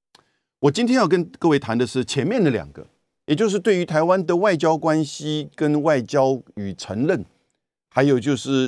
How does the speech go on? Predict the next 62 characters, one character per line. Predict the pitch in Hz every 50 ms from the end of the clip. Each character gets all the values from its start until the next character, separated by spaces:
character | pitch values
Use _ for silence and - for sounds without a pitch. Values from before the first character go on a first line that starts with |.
| - -
两 | 123 113 104 110
岸 | - 139 143 127
关 | 117 131 127 127 127
系、 | 113 - - 127 131 127 107
中-， | - - - -
台 | - - 107 139
美 | 180 165 113 95
关 | 117 110 107
系 | 104 - 110 110 113
以 | 104 82
及 | - 90 95 98 98 90 - _ _ _ _
台 | - 92 101
湾 | 104 113 117 117 107 -
的 | - 107 95 90
这 | - - 98 87
个 | - 95 90 85 80 - _ _ _ _ _ _ _ _ _
可 | - 110 104
能 | 110 123 160
内 | 170 139 110
部 | 104 127 113
的， | 90 80 69 - _ _ _ _ _ _ _
哦， | - 82 85 87 -
政 | - 139 113
治 | 104 - 123 110 98 87
选 | - 107 104 110
举 | 101 90 87
的 | 71 87
这 | - - 87
个 | 90
冲-， | - - 107 107 107 107 _ _ -
这 | 101
个 | 92
影 | - 87 95 110
响。 | - 107 82 71 - _ _ _ _ _ _ _ _ _ _ _ _ -
那 | 131 131
第 | - 170
三 | 151 - 160 160 156
部 | 165 156
分 | 123 151 139
有 | 120 107 95
关 | - 127 131 127
于 | 110 104 107 - _
中 | - 139 135 135
美 | 117 98 90
对 | 82 - - 120 104
抗 | - 127 113 98
与 | 90 87
新 | 87 - - 127 123 127
代 | - 135 120 101
理 | 90 85
人 | 82 78 76 78 92
呢， | 98 87 80 - _ _ _ _ _ _ _ _ _ _
我 | -
想 | 101 107 107 98
留 | 98 98 101
在 | 123 117 -
另 | 127 139 131 120
外 | 107 92
一 | 87
个 | 95
视 | 95 - - 101
频。 | 85 - - 62 71